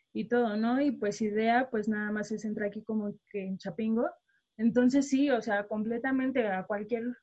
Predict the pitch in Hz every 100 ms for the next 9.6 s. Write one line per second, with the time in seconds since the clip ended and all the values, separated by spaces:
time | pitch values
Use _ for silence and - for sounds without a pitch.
0 | _ 269 262 254 254 254 226 185 - -
1 | _ _ _ - 262 254 247 247 247 247
2 | 247 240 220 233 247 247 - 220 220 220
3 | 247 240 240 208 196 - 220 226 240 208
4 | 196 - - 220 214 254 254 208 202 -
5 | 220 - 208 220 220 240 240 240 262 269
6 | 226 214 214 233 214 214 185 170 - _
7 | _ _ _ 220 214 208 214 208 220 -
8 | 220 214 214 254 254 262 269 262 208 185
9 | 254 233 196 190 247 339